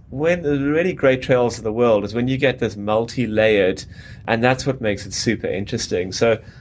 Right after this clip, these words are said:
you know, regardless of whether your passion is history or whiskey, you know, th-, there's something in it. And, and the West Highland Way is one of those truly great walks because it has this multi-dimensional and multi-textured aspect to it.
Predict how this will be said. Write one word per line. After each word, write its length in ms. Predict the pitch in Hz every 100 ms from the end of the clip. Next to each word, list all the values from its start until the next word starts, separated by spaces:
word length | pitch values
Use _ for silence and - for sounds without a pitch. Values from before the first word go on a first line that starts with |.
| - -
you 100 | 123
know, 140 | 113
regardless 580 | 110 123 131 131 123 113
of 100 | 95
whether 440 | 110 110 98 87 - - -
your 200 | 117 113
passion 500 | - 113 110 - 107
is 160 | 101 -
history 480 | 127 113 - 104 95
or 120 | 92
whiskey, 560 | 117 - 101 95 95 - - - - - - - -
you 80 | 107
know, 120 | 104
th-, 180 | 107 -
there's 200 | 107 -
something 340 | 113 110 95
in 100 | 101
it. 240 | 90 87
And, 120 | 104 -
and 120 | 113
the 60 |
West 220 | 131 147 139
Highland 200 | 110 104
Way 200 | 98 101
is 140 | 101
one 160 | 107 101
of 60 |
those 160 | 95 90
truly 320 | - 101 95
great 300 | 92 87 - - - -
walks 360 | 104 107 92 -
because 300 | 98 120 104
it 80 | 107
has 260 | 107 98
this 240 | 101 92 - - - - - -
multi-dimensional 1500 | 110 104 104 110 95 - - 104 98 95 104 - 104 92
and 200 | - 98
multi-textured 1000 | 98 98 - - - 101 - - 87 82 - - - -
aspect 420 | 98 - 90 -
to 120 | 90
it. 120 | 95